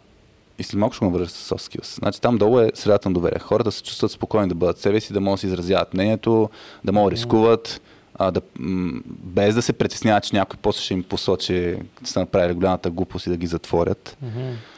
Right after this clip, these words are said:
Speaker 2: Окей, аз, аз
Speaker 1: Та-
Speaker 2: правя паралел с програмата ни, между другото, в момента.
Speaker 1: Супер! Да, аз, аз мога да ти го направя паралел, защото съм го правил вече, нали,
Speaker 2: А,
Speaker 1: в
Speaker 2: супер.
Speaker 1: главата. Аз супер много неща харесах точно от гледна точка на среда и мога да си говорим за това.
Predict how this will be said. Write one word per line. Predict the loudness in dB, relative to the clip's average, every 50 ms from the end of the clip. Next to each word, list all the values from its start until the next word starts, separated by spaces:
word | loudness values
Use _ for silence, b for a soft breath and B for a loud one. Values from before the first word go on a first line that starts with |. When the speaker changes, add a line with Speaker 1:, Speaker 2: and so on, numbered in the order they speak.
| -8
Speaker 2:
Окей, | -6 -6 -6 -2 0 2
аз, | 2 2 0 0
аз | 0
Speaker 1:
Та- | 2
Speaker 2:
правя | 4 4 2
паралел | 4 2 0 2 4 4 4 2
с | 2 -2 -6
програмата | -4 -2 0 2 2 2 2 0
ни, | -2
между | -2 -4 -2 -2
другото, | -4 -6 -6 -8
в | -6
момента. | -2 0 0
Speaker 1:
Супер! | 0 2 2 2 2 2 -2 -8 -4
Да, | -2 0
аз, | 0 0 0 -2 -4 -6
аз | -6 -2
мога | -2 -2 -2
да |
ти | 0
го | 0 -2
направя | 0 2 2 0 2 2
паралел, | 2 2 2 2
защото | 2 0 -2 -2
съм | -2 -2
го | -2
правил | 0 2 4 4 4
вече, | 2 -2 -4 -6 -6 -4
нали, | -2 0 2 2 2 2
Speaker 2:
А, | 0 -2
Speaker 1:
в |
Speaker 2:
супер. | -2 -2 0
Speaker 1:
главата. | 2 2 4 4 4 2 4 4 4 4 6 4 4 2 -2 -8 -12 -12 -12 -12 -12 -12 -6
Аз | -2 -2 -2 -2
супер | -4 -10 -6 -6 -2 2 2 4
много | 4 6 4 4
неща | 4 2 0 2 4 4 6 4 2 0
харесах | 0 0 2 2 2 2 -2 -4 -4
точно | -2 -2 -2 0 -2 -2 0 0 -2
от | 0 0
гледна | 2 0 2
точка | 2 0 0 0 0 -6
на | -6
среда | -4 0 0 2 2
и | 2
мога | 2 0
да | 0
си | -2 -2
говорим | -2 0 0 0 0
за | -4 -6
това. | -8 -10 -10